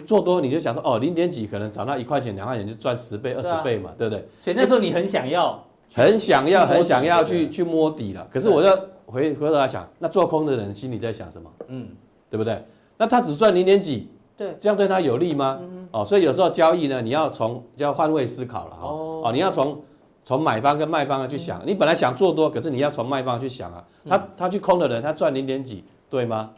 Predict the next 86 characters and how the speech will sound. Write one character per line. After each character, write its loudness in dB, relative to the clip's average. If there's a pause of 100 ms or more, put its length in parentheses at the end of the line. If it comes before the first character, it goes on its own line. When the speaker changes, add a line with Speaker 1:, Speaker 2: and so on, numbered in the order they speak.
Speaker 2:
嗯 -20
哼。 -16
Speaker 1:
对， -8
好 -10
像 -4
也 -6
是 -10
不 -10
太 -4
对 -4
嘛 -12
哈。 -16 (100)
所 -4
以 4
呢， 6
Speaker 2:
所 6
以 0
你 -8
就 2 (180)
因 -6
此 0
没 8
有， 8
Speaker 1:
忍 0
住， 4
Speaker 2:
忍 -4
住， 4
Speaker 1:
忍 6
住， 6
Speaker 2:
哦。 2
Speaker 1:
忍 4
住 4
哈， 0
忍 -4
住 -6
了 -10
哈。 -6
Speaker 2:
所 2
以 -2
没 0
有 0
失 -8
声。 -4
Speaker 1:
啊， -2
对， 2
Speaker 2:
哦。 -2 (420)
Speaker 1:
对， 2
<laughs> -4
所 6
以 2 (320)
就 -4
没 -2
有 0
失 -8
声 -4
了 -6
哈， -4 (120)
Speaker 2:
哦， -16
Speaker 1:
这 -6
样 -2
子 -8
哈。 -10
Speaker 2:
是。 -18
Speaker 1:
不 4
过 6
这 4
个 6
是 -2
事 -4
后 6
话 8
了 -2
哈。 -4
Speaker 2:
嗯。 -10
Speaker 1:
不 6
过 8
重 6
点 4
来 4
讲， -2
我 -2
说 0 (100)
这 -6
个 -2
就 -2
是 -6